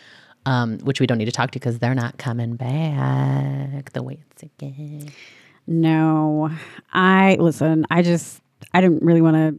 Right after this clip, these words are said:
Speaker 2: I didn't, this is not a whole thing. I'm just, I just wanna share my excitement with the world.
Speaker 1: We can make it a
Speaker 2: Just
Speaker 1: whole
Speaker 2: about
Speaker 1: thing. I would like
Speaker 2: N sync,
Speaker 1: it to be
Speaker 2: so.
Speaker 1: a whole thing. I mean,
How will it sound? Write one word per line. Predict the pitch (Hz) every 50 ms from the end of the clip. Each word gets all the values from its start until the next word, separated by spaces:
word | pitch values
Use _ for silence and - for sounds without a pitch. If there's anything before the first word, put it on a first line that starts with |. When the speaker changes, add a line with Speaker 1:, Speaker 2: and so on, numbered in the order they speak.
| - _ _ _ _ _ _ _ _ _ _ _ _ _ _ _
Speaker 2:
I | - 185
didn't, | 180 190 - - - 170 - -
this | 175 196 170
is | 165
not | 165 165 151 151
a |
whole | 151 165 160 156
thing. | 151 - - 170 160 151 143 143
I'm | - - 160 156
just, | 156 160 147 - - - - -
I | 165
just | 156 156 -
wanna | 170 151 156
share | 147 - 147 156
my | 139 131 135
excitement | 139 - - - 82 - 90 -
with | 143
the | -
world. | 143 143 139 117 - -
Speaker 1:
We | 131 127
can |
make | 113 127 143
it | 151
a | 147
Speaker 2:
Just | - 107 -
Speaker 1:
whole | - - -
Speaker 2:
about | - - - - -
Speaker 1:
thing. | -
I | 135
would | 135 131 -
like | - 127 147
Speaker 2:
N | -
sync, | - - -
Speaker 1:
it |
to | - -
be | - 110
Speaker 2:
so. | 120
Speaker 1:
a |
whole | - - -
thing. | - - - -
I | 127
mean, | 139 127 120 117